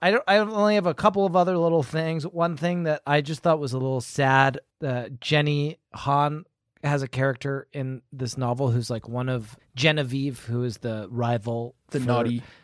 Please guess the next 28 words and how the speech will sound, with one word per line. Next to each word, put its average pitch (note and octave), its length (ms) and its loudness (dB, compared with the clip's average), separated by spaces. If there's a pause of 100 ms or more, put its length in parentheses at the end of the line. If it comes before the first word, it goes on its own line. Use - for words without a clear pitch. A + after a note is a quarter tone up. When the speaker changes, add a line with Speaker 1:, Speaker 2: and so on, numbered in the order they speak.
(180)
Speaker 1:
Peter's C3 520 0
affection. B2 460 -2
Speaker 2:
Peter C#3 100 -2
Kavinsky's A2+ 600 -4 (360)
Speaker 1:
Uh, D3 40 -4
Speaker 2:
ex-girlfriend. A#2+ 840 -2 (120)
Speaker 1:
one D#3+ 260 0
of D3 100 -2
her D3+ 140 0
friends C#3+ 400 -4
is B2 140 -8
called B2+ 340 -6
Speaker 2:
A B2+ 60 -2
real C3 200 4
Speaker 1:
Emily, C3+ 160 0
Speaker 2:
Jessica A#2+ 420 0
Wakefield G#2+ 580 -8
type. G#2 320 -8 (300)
Speaker 1:
Emily D#3+ 400 4
Nussbaum. B2 720 -2 (280)
Speaker 2:
Yes. - 600 -10
Speaker 1:
Which A#2 200 -4
is A#2+ 180 -2
the, C3+ 200 -10
famously D3 540 0
the A#2 100 -2
name A2+ 260 -2
of, G#2+ 140 -6